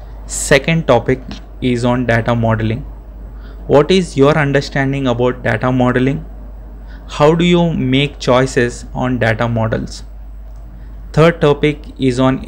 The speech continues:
S Q L. They would ask you to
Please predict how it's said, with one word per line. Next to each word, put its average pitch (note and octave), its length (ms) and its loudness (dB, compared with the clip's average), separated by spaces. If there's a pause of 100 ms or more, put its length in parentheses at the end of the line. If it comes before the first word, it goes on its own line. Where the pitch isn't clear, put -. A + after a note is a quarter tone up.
S A#2 120 -4
Q A#2 200 2
L. A2+ 100 0 (1700)
They D3+ 60 8
would D3+ 260 2
ask C#3+ 260 0
you D#3+ 160 2
to D#3+ 80 4